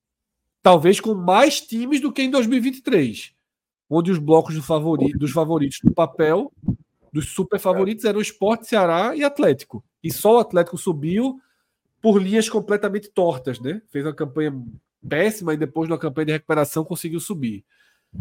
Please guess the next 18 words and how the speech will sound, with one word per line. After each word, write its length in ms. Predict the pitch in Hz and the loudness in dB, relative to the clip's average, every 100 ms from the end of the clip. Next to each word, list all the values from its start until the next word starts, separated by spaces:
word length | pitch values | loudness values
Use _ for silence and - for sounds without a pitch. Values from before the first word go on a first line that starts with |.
| - - | -10 -2
O 80 | 170 | -2
Sport 440 | - 165 185 - | 2 6 6 4
foi 220 | - 190 | 2 4
a-, 160 | 202 190 180 | 4 2 2
o 100 | 196 | 2
oposto, 440 | 196 160 139 135 | 4 2 2 0
né? 120 | 135 | -4
Fez 180 | 135 147 | -2 -4
uma 80 | 143 | -4
campanha 420 | 151 131 139 135 | -6 -2 -2 0
com 140 | 139 | -2
margem, 480 | 147 143 160 214 190 | -2 2 2 2 0
com 140 | - 160 | -6 -8
sobra, 420 | - 165 185 190 | 0 2 2 0
e 40 | |
na 80 | 185 | -2
reta 200 | 175 170 | -2 -4
final 600 | - 170 143 139 165 185 | -6 -2 2 4 2 -2